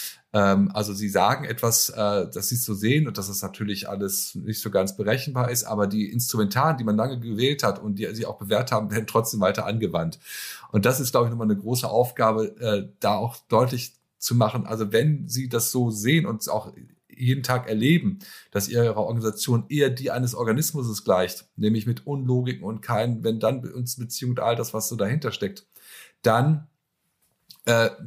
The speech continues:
brauchen wir aber auch den entsprechend andere Instrumentarien oder andere Interventionsmittel, äh, die dann, ähm, helfen. Und das, da finde ich, äh, das ist noch,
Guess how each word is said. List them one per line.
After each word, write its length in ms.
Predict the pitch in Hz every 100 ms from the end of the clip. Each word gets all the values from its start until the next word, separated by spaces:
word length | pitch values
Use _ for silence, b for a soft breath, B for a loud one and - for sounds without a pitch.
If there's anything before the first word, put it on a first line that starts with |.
| 123
brauchen 280 | 107 123 135
wir 60 |
aber 100 | 127
auch 100 | 107
den 320 | - 113 110 107
entsprechend 640 | 98 - 127 123 117 -
andere 640 | 117 127 120 113 107 107 -
Instrumentarien 1000 | 120 - 120 107 104 113 123 135 107 95
oder 220 | 95 -
andere 500 | 113 123 110 104 98 B B B
Interventionsmittel, 1300 | - 151 135 117 110 - 127 147 - 101 95 90 85 B B B B _
äh, 240 | 104 95 95
die 140 | 113
dann, 340 | 98 95 98 -
ähm, 480 | 101 95 92 90 90
helfen. 460 | - - 113 120 98
Und 140 | 98
das, 420 | 113 147 - - -
da 200 | 120 135
finde 340 | - 135 127
ich, 300 | 123 - -
äh, 280 | 113 113 113 113 -
das 220 | 110 -
ist 180 | 117 -
noch, 320 | 104 - -